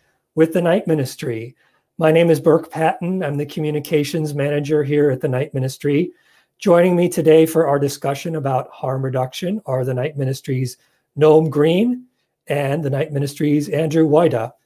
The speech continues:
Um, they are both members of the street medicine team.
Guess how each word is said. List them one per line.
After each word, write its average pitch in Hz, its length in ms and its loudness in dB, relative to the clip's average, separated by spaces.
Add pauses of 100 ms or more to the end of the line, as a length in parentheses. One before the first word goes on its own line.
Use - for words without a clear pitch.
(400)
Um, 131 300 -4
they 143 120 0
are 131 120 0
both 147 300 0
members 147 480 -2
of 131 280 -2
the 135 140 -6
street 160 340 -8
medicine 127 480 -6
team. 113 520 -16